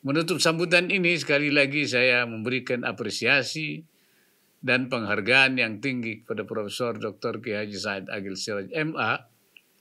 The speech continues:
sebagai penulis buku ini. Semoga setelah buku ini diluncurkan,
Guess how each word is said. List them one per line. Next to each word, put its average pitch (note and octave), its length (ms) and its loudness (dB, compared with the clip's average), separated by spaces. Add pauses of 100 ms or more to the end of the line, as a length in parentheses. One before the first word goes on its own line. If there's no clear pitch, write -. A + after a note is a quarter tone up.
(300)
sebagai A#2 400 -2
penulis C#3+ 400 0
buku A#2 320 -6
ini. G2+ 400 -6 (680)
Semoga C3 800 4
setelah A#2 400 -2
buku A#2 320 -4
ini A#2+ 160 -2
diluncurkan, C3+ 1160 2